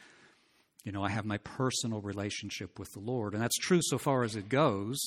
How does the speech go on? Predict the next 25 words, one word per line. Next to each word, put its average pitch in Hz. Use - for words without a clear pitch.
but 117
there's 110
much 123
more 113
to 151
it 101
because 104
we 117
don't 120
exist 110
as 104
solitary 104
individuals. 101
We're 104
members 98
of 107
families. 123
And -
our 107
families 127
have 107
a 107
relationship 101
to -
God. 98